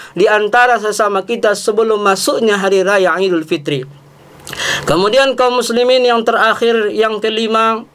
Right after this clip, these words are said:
jangan lupa membayar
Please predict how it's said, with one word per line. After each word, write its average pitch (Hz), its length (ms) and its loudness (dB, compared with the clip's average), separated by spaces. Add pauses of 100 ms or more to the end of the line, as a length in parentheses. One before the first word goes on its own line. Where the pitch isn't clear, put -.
(1040)
jangan 226 480 2
lupa 214 800 2 (160)
membayar 202 640 2